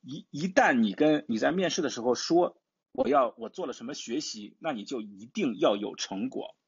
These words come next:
你说，“我学了个P P T”，那你的成果是什么？你的成果就是你做了个P P T，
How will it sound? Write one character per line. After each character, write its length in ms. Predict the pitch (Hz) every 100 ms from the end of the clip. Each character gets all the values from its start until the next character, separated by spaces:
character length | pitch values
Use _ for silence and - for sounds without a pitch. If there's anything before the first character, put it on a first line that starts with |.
| _ -
你 80 | 123
说 160 | 117 190
，“我 100 | 120
学 160 | -
了 120 | 131 147
个 80 |
P 220 | 135 - 175
P 180 | 180
T”， 340 | 170 - 170 - _ _ _ _
那 100 | 165
你 100 | 143
的 60 | 104
成 180 | 117 110
果 140 | 113
是 100 | 117
什 120 | 104
么？ 120 | 92 -
你 100 | 113
的 60 | 107
成 180 | 127
果 140 | 151 104
就 120 | 127
是 80 | 135
你 140 | 107
做 280 | - 196 139
了 100 | 95
个 80 | 101
P 160 | -
P 100 | 95
T， 260 | 101 -